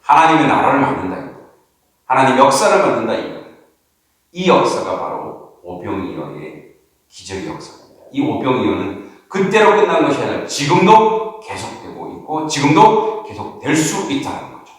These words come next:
여러분들 통해서 이 오병의 역사가 일어날 것입니다. 그 역사가 여러분 온전히 세워지기를 간절히 소망하며 기도합니다. 기도하겠습니다.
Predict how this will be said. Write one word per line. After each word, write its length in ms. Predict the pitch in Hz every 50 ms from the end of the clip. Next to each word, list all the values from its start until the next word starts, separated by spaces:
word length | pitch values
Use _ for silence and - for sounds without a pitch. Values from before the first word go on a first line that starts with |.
| _ _ _
여러분들 600 | 120 135 160 190 240 240 247 247 254 240 - -
통해서 600 | - - 165 - 143 - - - - - - - -
이 60 | -
오병의 420 | 107 101 95 92 95 92 92 90
역사가 360 | 87 - - - - - 82 -
일어날 400 | 78 - 73 71 - - - -
것입니다. 540 | - - - - - - _ _ _ _ _ _ _ _ _ _ _ _ _ _ _ _ _
그 220 | - 135 139 131
역사가 680 | 120 - - - - 87 85 - - - - - -
여러분 340 | - - - - - - - 85
온전히 840 | 90 95 101 123 131 131 127 101 - - - - - - - - - -
세워지기를 1040 | - 175 165 156 151 - - - - - - 65 - - - - - - - - - 87 - -
간절히 440 | 87 - - - 73 73 - 135
소망하며 580 | - - 98 113 101 78 71 69 71 - - - -
기도합니다. 500 | - - - - - - - - - - - - - - - - - - - - - - -
기도하겠습니다. 680 | - 185 170 131 - - - - - - - - -